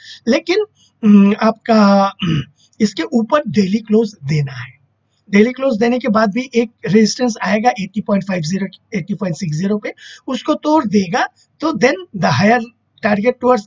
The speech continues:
eighty one seventy से एटी वन नाइंटी की तरफ हम expect कर सकते हैं। Dollar yen में आपका अच्छा खासा replacements दिख रहा है, अभी है वन फ़ोर्टी टू पॉइंट सेवन सिक्स, लेकिन इसमें अभी भी sell ऑफ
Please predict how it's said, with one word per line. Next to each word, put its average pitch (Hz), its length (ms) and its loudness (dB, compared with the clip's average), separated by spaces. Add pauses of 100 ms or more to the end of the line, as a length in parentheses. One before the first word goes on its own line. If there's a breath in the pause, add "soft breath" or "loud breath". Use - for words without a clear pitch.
eighty 208 240 -4
one 202 260 2
seventy 208 540 -4
से 214 160 -4
एटी 185 180 -8
वन 175 120 -2
नाइंटी 151 280 -4
की 165 80 -8
तरफ 185 240 -8
हम 254 100 -2 (360 loud breath)
expect 269 600 -8
कर 160 100 -8
सकते - 400 -16
हैं। 120 100 -18 (460 soft breath)
Dollar 269 320 2
yen 277 240 -6
में 294 160 -8 (680)
आपका 202 260 -4
अच्छा 190 460 -2
खासा 196 560 -2 (280 soft breath)
replacements 220 640 0
दिख 226 240 -4
रहा 254 220 2
है, 247 160 0 (100)
अभी 208 260 2
है 254 120 4
वन 208 260 2
फ़ोर्टी 185 280 -6
टू 202 140 -4
पॉइंट 190 200 -4
सेवन 190 240 -6
सिक्स, - 320 -14 (240 loud breath)
लेकिन 320 220 -2
इसमें 277 400 -6
अभी 202 320 2
भी 269 120 -8
sell 196 320 -4
ऑफ 220 80 -4